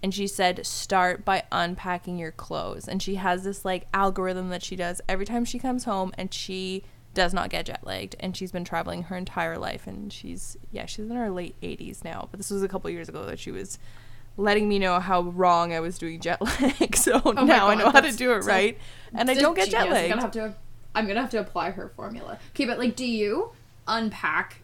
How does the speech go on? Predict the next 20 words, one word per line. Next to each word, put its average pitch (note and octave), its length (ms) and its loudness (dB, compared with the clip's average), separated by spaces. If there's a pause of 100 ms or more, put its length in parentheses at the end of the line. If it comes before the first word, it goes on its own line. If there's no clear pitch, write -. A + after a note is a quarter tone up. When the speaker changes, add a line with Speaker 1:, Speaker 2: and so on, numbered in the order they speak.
Speaker 2:
your G#3+ 220 -2
clothes? G#3+ 600 -2
Are A3 80 2
you A3 200 0
an C4+ 240 0
unpack G3 460 0
as G#3+ 100 -4
soon - 220 -6
as G#3 140 -4
you G3 80 -6
get F#3 180 -6
in F#3+ 100 -2
the G3 60 -4
door F#3+ 260 -4
person, A3+ 500 -2
or G3+ 200 2
are G3 60 2
you, G3+ 180 0
like, G3+ 240 2
a G3+ 180 2